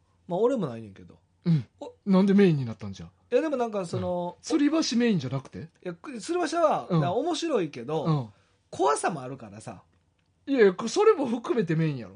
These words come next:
Speaker 1: まあまあまあ、もちろんこれはメインとして。
Speaker 2: うん。
Speaker 1: でも、この周辺で楽しめる場所って言ったら、
Speaker 2: うん。
Speaker 1: お風呂かな、みたいな。
Speaker 2: あー。
Speaker 1: あ、お風呂興味ないんか。
Speaker 2: 全然興味ない。
Speaker 1: へー。
Speaker 2: 別に行かんでいいと思ってる。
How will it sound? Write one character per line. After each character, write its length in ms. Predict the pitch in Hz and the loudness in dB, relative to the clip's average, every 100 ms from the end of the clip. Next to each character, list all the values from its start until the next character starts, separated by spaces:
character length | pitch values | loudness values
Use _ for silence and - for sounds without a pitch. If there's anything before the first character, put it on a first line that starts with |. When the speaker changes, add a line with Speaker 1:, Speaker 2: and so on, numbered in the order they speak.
| - | -2
Speaker 1:
ま 120 | 190 | 2
あ 40 | 196 | 4
ま 100 | 175 | 2
あ 40 | |
ま 80 | 175 | 0
あ、 20 | |
も 80 | 202 | -2
ち 80 | 262 | -4
ろ 60 | |
ん 40 | 247 | 0
こ 100 | 269 | 0
れ 60 | |
は 60 | 240 | 0
メ 100 | 226 | 0
イ 20 | |
ン 180 | 151 139 | 0 0
と 60 | 113 | -4
し 100 | 98 | -10
て。 80 | 123 | -8
Speaker 2:
う 20 | |
ん。 20 | |
Speaker 1:
で 80 | 165 | -6
も、 120 | 170 | -6
こ 100 | 262 | -8
の 80 | 254 | -8
周 180 | 302 277 | -8 -8
辺 180 | 269 | -8
で 80 | 277 | -10
楽 220 | 269 277 247 | -10 -12 -12
し 120 | 269 | -10
め 100 | 262 | -10
る 80 | 247 | -8
場 100 | 247 | -8
所 140 | 196 | -10
っ 20 | |
て 40 | - | -14
言 80 | 165 | -12
っ 20 | |
た 100 | - | -6
ら、 100 | 196 | -4
Speaker 2:
う 60 | 156 | 0
ん。 260 | 151 135 | 0 -2
Speaker 1:
お 80 | 127 | -4
風 100 | 156 | -4
呂 80 | 143 | -6
か 140 | 120 110 | -8 -14
な、 120 | 104 | -16
み 100 | 104 | -18
た 120 | 101 | -20
い 20 | |
な。 60 | 95 104 | -18 -14
Speaker 2:
あ 20 | |
ー。 20 | |
Speaker 1:
あ、 800 | 117 110 107 107 104 98 92 127 | -12 -12 -12 -14 -14 -16 -10 -6
お 100 | 156 | -4
風 140 | 269 | -2
呂 140 | 269 160 | -2 -2
興 260 | 262 254 | -4 -2
味 100 | 170 | -2
な 200 | 131 131 | -4 -6
い 80 | 151 | -6
ん 100 | 135 | -8
か。 320 | - 98 90 151 | -12 -16 -18 -12
Speaker 2:
全 180 | 147 160 | -6 -6
然 100 | 160 | -6
興 180 | 143 107 | -8 -10
味 80 | |
な 80 | 80 | -12
い。 40 | - _ 123 | -18 _ -8
Speaker 1:
へ 20 | |
ー。 380 | 127 135 135 139 | -6 -4 -4 -4
Speaker 2:
別 200 | 147 170 | -2 -2
に 60 | |
行 80 | 202 | -2
か 140 | 220 | 0
ん 100 | 190 | 0
で 80 | 110 | -2
い 120 | 107 | -8
い 40 | 101 | -10
と 80 | 87 | -12
思 140 | 80 | -14
っ 20 | |
て 120 | - | -18
る。 100 | - | -20